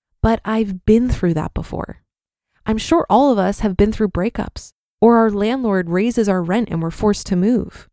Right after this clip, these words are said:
While we all may have different tolerances for risk, the simple act of being alive, of just existing, is incredibly risky.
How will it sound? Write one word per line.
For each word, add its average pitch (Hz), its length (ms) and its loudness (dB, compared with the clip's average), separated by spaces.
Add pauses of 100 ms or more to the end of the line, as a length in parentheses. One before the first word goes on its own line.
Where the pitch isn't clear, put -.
(640)
While 240 120 6
we 254 220 -2
all 311 200 -2
may 349 180 -6
have 254 280 -8
different 214 400 -2
tolerances 190 720 -4
for 165 180 -4
risk, 165 480 -8 (460)
the 214 220 -4
simple 285 760 -4
act 226 340 -8
of 180 340 -6
being 285 480 0
alive, 208 880 -2
of 214 160 -2
just - 360 -6
existing, 202 1040 -4
is 285 160 -2
incredibly 269 680 -2
risky. - 580 -2